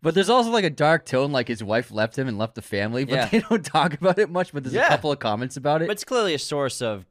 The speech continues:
Speaker 2: Kat in his, in her personality at this time,
Speaker 1: Yeah.
Speaker 2: especially, b-, more probably what Joey did to her, but es-, especially, like, I, I think her mother leaving them has left the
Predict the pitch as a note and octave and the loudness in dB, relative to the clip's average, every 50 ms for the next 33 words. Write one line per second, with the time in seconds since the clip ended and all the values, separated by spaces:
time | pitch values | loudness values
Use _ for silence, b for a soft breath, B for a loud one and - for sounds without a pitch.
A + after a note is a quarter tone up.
0 | _ - - - A#2+ A2 G#2+ G2+ - - _ _ _ _ _ _ _ _ _ _ | _ -20 -10 -6 -4 -2 -2 -2 -4 -6 _ _ _ _ _ _ _ _ _ _
1 | _ - A2+ G#2 G2 G2+ G#2 G2+ F#2+ F2 - - A#2 A2+ A2+ A2 G2+ - G#2+ G2 | _ -10 -10 -8 -8 -8 -8 -8 -8 -10 -10 -10 -8 -6 -6 -6 -6 -6 -8 -8
2 | - F#2+ F#2 F#2 F#2 F#2 F2+ F2 E2 E2+ E2+ - - F2 F#2 G2 G#2+ G#2 F#2 E2 | -8 -8 -8 -8 -8 -8 -8 -10 -12 -14 -14 -12 -10 -10 -8 -4 -2 -2 -2 -2
3 | - A2+ - - C3+ C3+ A#2 - - E3 F3+ F#3 G#3 A3 G#3 G#3+ G3 F3 D#3 D3 | -4 -8 -10 -12 -14 -14 -16 -18 -16 -12 -6 -2 -2 -2 0 0 0 0 0 0
4 | D3+ C#3 B2 A2 G#2+ A2 A2 F2 - G2+ G2 G2+ F#2+ G#2+ G2+ G2+ A2 A2+ C#3 D3+ | -2 -4 -4 -4 -6 -6 -8 -6 -6 -6 -6 -6 -8 -10 -10 -8 -8 -8 -8 -8
5 | - _ _ _ _ _ _ _ - G#2+ G#2 - - - - A2 - - B2 A#2 | -12 _ _ _ _ _ _ _ -8 -6 -6 -6 -8 -10 -10 -10 -6 -4 -4 -4
6 | G#2+ - - G2+ F#2+ F2 F2+ F2+ - F#2+ G2 D2 G#2+ - - A#2+ G2 G2 F#2+ F#2 | -4 -4 -8 -8 -8 -8 -8 -8 -8 -8 -6 -6 -6 -8 -10 -12 -10 -10 -8 -8
7 | F#2+ F2+ E2+ - - F#2 G2 F#2+ D#2+ F2 F2 F#2 F2+ E2 E2 D#2+ D#2+ E2 E2 - | -8 -8 -10 -12 -12 -10 -10 -10 -10 -12 -12 -12 -12 -12 -14 -14 -14 -16 -16 -16
8 | - - _ - G2 F#2 - _ - | -20 -20 _ -12 -12 -12 -10 _ -16